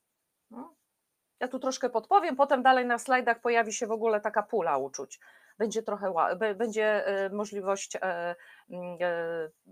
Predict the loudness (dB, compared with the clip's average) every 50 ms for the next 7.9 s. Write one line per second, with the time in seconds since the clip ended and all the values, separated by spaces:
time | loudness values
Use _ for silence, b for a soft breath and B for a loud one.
0 | _ _ _ _ _ _ -8 -4 -4 -4 0 0 0 0 2 0 -2 -2 -4 -6
1 | -6 -6 -6 -8 -10 -10 _ _ _ _ _ _ _ _ _ _ _ _ _ _
2 | _ _ -2 -2 -2 0 -2 -4 -6 -6 -10 _ 0 2 2 4 4 4 2 2
3 | 0 _ -2 -2 -2 -2 -6 -2 2 2 2 4 2 0 0 0 -2 -2 -2 -2
4 | 0 0 0 0 0 -2 0 0 0 2 4 4 4 4 4 0 -10 _ _ _
5 | _ _ _ -18 -18 -16 -18 -18 -20 _ _ _ _ _ _ _ _ _ _ -6
6 | -4 -4 -4 -2 0 2 2 2 2 -2 -6 -2 0 0 0 0 -4 -8 _ _
7 | _ -4 -2 -2 -2 0 4 6 6 6 4 2 -4 -4 -2 -2 -2 -2